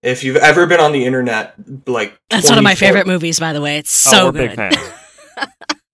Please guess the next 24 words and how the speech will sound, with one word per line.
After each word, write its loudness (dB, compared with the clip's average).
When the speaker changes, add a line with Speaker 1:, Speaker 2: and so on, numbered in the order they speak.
Speaker 1:
But 4
The, 4
The 0
Room, 6
it 0
kinda, 2
it 6
kinda 2
reminds 0
me -2
of -10
that. -4
Like, -6
fan 2
fiction, -4
Speaker 2:
Yeah. -10
Speaker 1:
bad 2
fan -2
fiction -6
to -4
me -2
is -4
The -2
Room. -4